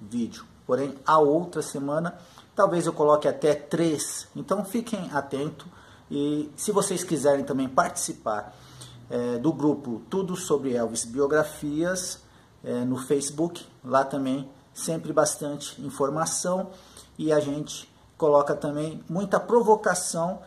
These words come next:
que é para, é, estimular o debate, ok? É, existe muita ironia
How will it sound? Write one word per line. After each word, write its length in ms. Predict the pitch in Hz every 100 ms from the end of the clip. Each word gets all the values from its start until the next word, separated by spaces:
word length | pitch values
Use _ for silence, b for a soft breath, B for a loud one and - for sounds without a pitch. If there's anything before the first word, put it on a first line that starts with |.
| -
que 240 | - 175
é 240 | 156 165 - - _ _ _ _ _ _ _ _ _ -
para, 380 | - 147 - -
é, 240 | 143 147 170
estimular 760 | 165 - 175 139 131 143 - -
o 80 |
debate, 640 | 139 147 107 85 - - - _ -
ok? 480 | - - 185 - B B B -
É, 200 | 123 123
existe 360 | 120 120 -
muita 380 | 113 135 147 135
ironia 640 | 117 127 127 147 165 156